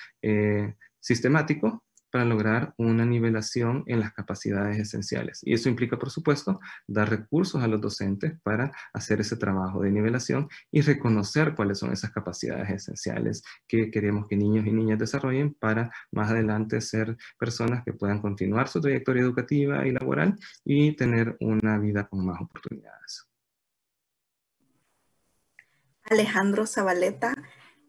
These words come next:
Speaker 2: eh, nos comenta que una de sus preocupaciones es la empleabilidad, puesto que la pandemia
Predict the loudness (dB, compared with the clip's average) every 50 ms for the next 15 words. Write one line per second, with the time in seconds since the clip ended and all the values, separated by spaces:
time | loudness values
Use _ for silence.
0 | 0 2 2 4 4 6 6 4 4 4 2 4 6 6 6 4 2 0 -2 -2
1 | -2 -2 -2 0 0 2 2 2 2 0 -2 0 -2 -2 -2 0 -2 -2 -2 -4
2 | -2 0 2 2 2 2 2 0 0 -2 -4 -4 -4 -2 0 0 0 2 2 4
3 | 4 4 6 6 6 4 4 2 2 0 -2 -2 -2 -2 -6 -6 -2 0 2 2
4 | 2 2 2 0 0 0 0 0 2 2 2 2 2 0 0 0